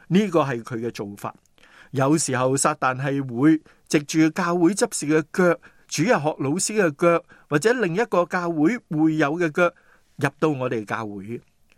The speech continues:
如果我哋冇認出我哋嘅敵人，又唔知道佢嘅詭計，咁我哋就好慘㗎喇。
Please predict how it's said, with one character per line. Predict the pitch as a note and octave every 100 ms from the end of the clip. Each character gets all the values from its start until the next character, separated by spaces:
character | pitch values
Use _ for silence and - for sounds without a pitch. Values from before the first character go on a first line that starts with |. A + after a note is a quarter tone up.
| _ _ -
如 | C#3 E3+ F3
果 | D#3 F#3+ B3+
我 | G#3
哋 | E3 E3 - -
冇 | C#3 E3+ A3
認 | G3 E3+ E3 F3
出 | C4 -
我 | - D3+ F3+
哋 | F#3+ D#3+
嘅 | E3+
敵 | E3 D3+
人， | B2+ A2 A#2+ _ _ _ -
又 | F3 E3+
唔 | C#3+ A#2+ C3
知 | - B3 A3+
道 | F#3+
佢 | F3 E3
嘅 | E3+ E3
詭 | B2+ C3+ F#3
計， | D#3 C#3 - -
咁 | C3 F#3+
我 | E3 C3+
哋 | B2+
就 | A2+ G#2+
好 | A2
慘 | B2+ C#3+ G#2+ G#2+ B2
㗎 | A#2
喇。 | G2+